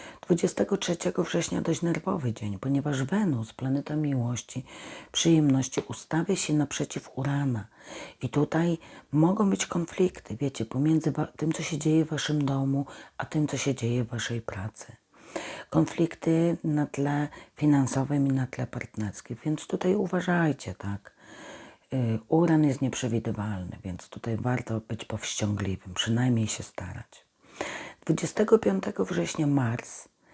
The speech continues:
planeta energii, planeta działania, który jest w Wadze, czyli jest nastawiony na kontakty z innymi ludźmi, na komunikację, na rozmowy, na dyplomację, ustawia się w bardzo fajnym aspekcie do Saturna, co mówi o tym,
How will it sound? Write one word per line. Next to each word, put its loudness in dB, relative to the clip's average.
planeta 2
energii, 2
planeta 2
działania, 0
który -2
jest 4
w 0
Wadze, -2
czyli -4
jest -2
nastawiony 0
na 2
kontakty -4
z -4
innymi 4
ludźmi, -4
na 2
komunikację, 2
na -2
rozmowy, 4
na 4
dyplomację, 0
ustawia 0
się -4
w -18
bardzo 2
fajnym 2
aspekcie -4
do -2
Saturna, -2
co 0
mówi 4
o -2
tym, -4